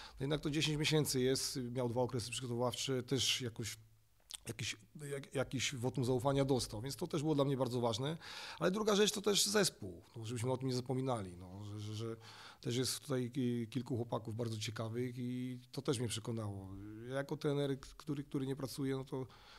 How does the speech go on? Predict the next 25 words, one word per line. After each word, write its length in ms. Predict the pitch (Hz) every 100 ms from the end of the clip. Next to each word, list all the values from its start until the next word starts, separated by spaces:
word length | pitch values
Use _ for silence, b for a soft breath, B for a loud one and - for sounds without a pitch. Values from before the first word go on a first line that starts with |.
| B B - -
ogląda 300 | 135 139 135
się 120 | 156
wszystkie 240 | - -
mecze, 320 | 135 123 -
więc, 180 | 107 110
więc 220 | 107 107
nie 100 | 107
ukrywam, 360 | 117 127 123 120
że, 120 | 117
że 120 | 113
gdzieś 160 | 113 107
ta, 240 | 127 120 - B B B B -
y, 440 | 123 117 113 120 117
gra 260 | 110 139
Górnika 360 | 135 135 151 147
Łęczna, 320 | 143 160 151
zwłaszcza 280 | 127 151 151
pod 160 | 139 -
koniec 200 | 151 139
rundy 280 | 226 185
jesiennej, 440 | 131 107 123 120 123
no, 80 | 135
ona 140 | 139
mi 80 | 143
się 120 | 151